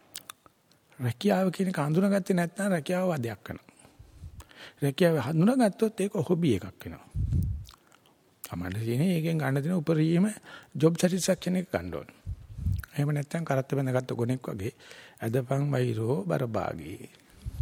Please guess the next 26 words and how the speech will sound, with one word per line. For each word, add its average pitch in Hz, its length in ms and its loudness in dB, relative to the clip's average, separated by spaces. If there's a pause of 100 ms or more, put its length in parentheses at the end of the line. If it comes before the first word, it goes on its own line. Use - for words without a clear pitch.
(720)
ඒකට 165 300 -2
නෙමෙයි 202 280 4
මල්ටි 165 260 0
ටාස්කින් 101 420 -8
කියන්නේ. - 340 -12 (1700)
ඕනේ 180 460 4
වැඩක් 95 260 -4
මන් 127 200 -4
දන්නේ. 110 240 -4
මම 117 220 -4
ඔය 127 140 0
අවුරුදු 127 300 -2
හයක් 127 260 -4
විතර 139 240 -2
වැඩ 123 200 0
කරා. 156 300 0 (760)
ඒ 135 180 2
කාලය 143 360 2
ඇතුළත 156 420 0
ඒ 139 380 2 (1160)
එක - 140 -12
එක 117 140 0
ශිල්ප 147 340 2
ඉගෙන 127 240 2
ගත්ත 101 260 -6
හැටි, 85 280 -4